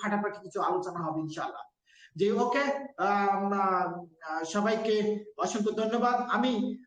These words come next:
আসবো ইনশাআল্লাহ নেক্সটে। সবাই লেগে থাকবেন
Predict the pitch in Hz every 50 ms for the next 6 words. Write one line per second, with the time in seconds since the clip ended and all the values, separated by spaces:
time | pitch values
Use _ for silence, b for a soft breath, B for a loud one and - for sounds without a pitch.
0 | _ - 165 214 208 - 311 302 302 277 - 302 285 277 285 285 285 285 277 277
1 | 285 - - 320 320 320 320 320 - - - _ _ _ _ - 190 196 208 214
2 | 220 214 208 190 170 175 202 208 254 208 240 269 - 240 277 277 277 277